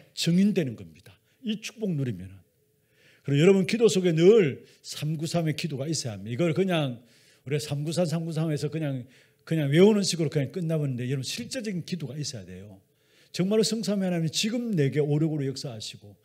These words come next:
나는 힘이 없고 연약하지만 내게 오력으로 성삼위 하나님이 역사하시고, 보좌의 축복과 함께 시공간을 초월한 역사와 이삼칠의 빛의 축복과 함께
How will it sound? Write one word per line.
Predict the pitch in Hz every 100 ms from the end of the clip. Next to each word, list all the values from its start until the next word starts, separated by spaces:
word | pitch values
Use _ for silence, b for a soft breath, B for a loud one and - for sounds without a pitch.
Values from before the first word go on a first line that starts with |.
| B B
나는 | 151 190 190
힘이 | - 202 185
없고 | 180 160
연약하지만 | 165 160 147 139 135
내게 | 135 147
오력으로 | 175 160 175 165 147
성삼위 | 175 208 196
하나님이 | 175 156
역사하시고, | 139 151 135 127 117 104 156 - _ B B -
보좌의 | 156 160 175 170
축복과 | - 180 - 156
함께 | 143 139 147
시공간을 | - 202 180 175 165
초월한 | - 156 135 127
역사와 | 120 - 110 147 165 b b b b
이삼칠의 | 175 196 196 - 160 -
빛의 | 139 151
축복과 | - - - - 123
함께 | 110 - 104